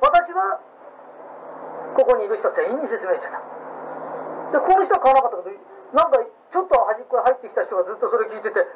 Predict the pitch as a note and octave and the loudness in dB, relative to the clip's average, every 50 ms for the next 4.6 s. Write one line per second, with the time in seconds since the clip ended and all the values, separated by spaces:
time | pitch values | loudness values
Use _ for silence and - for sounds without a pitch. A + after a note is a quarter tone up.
0 | - - F#3+ - E3+ F3 G3+ A3 A3+ B3 B3 A3+ B3 G#3+ F3+ E3 F#3 G#3+ A#3+ A3+ | -8 -6 -6 -2 0 0 2 2 0 -2 2 2 2 2 2 -2 -2 2 2 2
1 | - F3 E3+ F#3+ G3 A3 A#3 - - - - - - - - - - - - - | 2 2 0 0 0 0 -2 -10 -14 -20 -20 -20 -20 -20 -20 -20 -20 -20 -20 -20
2 | - - - - - - - - - - - - - B4 C4 - B4+ A#3+ A3+ - | -20 -20 -20 -18 -18 -18 -16 -16 -14 -14 -10 -2 2 2 2 4 4 2 2 2
3 | - C4 C#4 F4+ F4+ F4+ - E4+ G4 G#4 G4 - - B3 - - - C4 F4+ G4 | -4 -6 -4 -4 -4 0 2 4 4 4 2 0 0 -2 0 -2 -10 -8 -2 2
4 | G#4 - - A#3 A3+ A#3 A#3+ A#3 A#3+ - G3 - | 2 2 4 4 4 4 4 2 0 -2 -12 -14